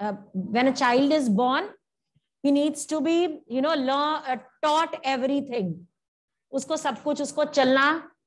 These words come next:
बोलना सिखाना पड़ता है, ठीक है। तो incubators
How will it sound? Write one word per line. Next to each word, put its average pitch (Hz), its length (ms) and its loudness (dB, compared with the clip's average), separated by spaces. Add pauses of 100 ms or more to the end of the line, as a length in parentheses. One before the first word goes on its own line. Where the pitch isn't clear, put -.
(220)
बोलना 269 600 4 (140)
सिखाना 226 500 -2
पड़ता 175 320 -8
है, 156 220 -10 (400)
ठीक 247 160 -4
है। 320 120 4 (500)
तो 277 60 8
incubators 277 1000 6